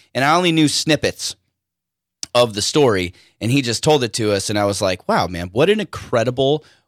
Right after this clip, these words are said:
way to think about it." And this is why I was attracted to him when, when we were talking in Clubhouse, because he was like, "This is me. This is what I'm all about.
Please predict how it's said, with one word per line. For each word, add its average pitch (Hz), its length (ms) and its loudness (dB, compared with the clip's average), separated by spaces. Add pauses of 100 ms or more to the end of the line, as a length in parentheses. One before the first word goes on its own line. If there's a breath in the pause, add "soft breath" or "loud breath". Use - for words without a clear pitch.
way 107 240 0
to 101 80 -4
think 92 340 -6
about 78 320 -10
it." 65 180 -16 (640)
And 107 500 0 (400)
this 131 260 0
is 120 120 -2
why 117 140 4
I 113 60 2
was 110 120 -4
attracted 113 440 -2
to 117 160 -2
him 110 100 0
when, 110 240 2
when 110 140 2
we 107 80 2
were 101 80 2
talking 101 340 -2
in 95 100 -4
Clubhouse, 104 580 -4
because 98 500 -4
he 107 120 -2
was 95 220 -4
like, 90 300 -2 (600)
"This 113 220 -2
is 123 120 0
me. 123 360 0
This 104 520 -4
is 113 160 -6
what 117 140 2
I'm 113 160 2
all 113 160 2
about. 101 420 0